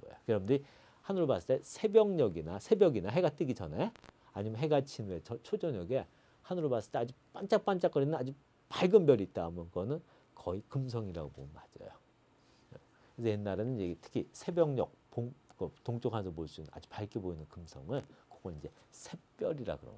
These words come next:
거예요. 샛별이라는 게 별을 얘기하는 게 아니라 금성을 얘기하게 돼요.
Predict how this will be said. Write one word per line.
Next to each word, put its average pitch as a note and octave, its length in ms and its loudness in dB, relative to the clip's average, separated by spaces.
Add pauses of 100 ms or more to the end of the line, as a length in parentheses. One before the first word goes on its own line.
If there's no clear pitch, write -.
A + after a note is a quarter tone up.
(100)
거예요. - 240 -16
샛별이라는 D3 520 -4
게 C#3+ 140 0 (160)
별을 A2 260 0
얘기하는 F#2+ 320 0
게 C#2+ 80 -8
아니라 E2 200 -10
금성을 G2 560 -12
얘기하게 C2 260 -14 (140)
돼요. - 140 -14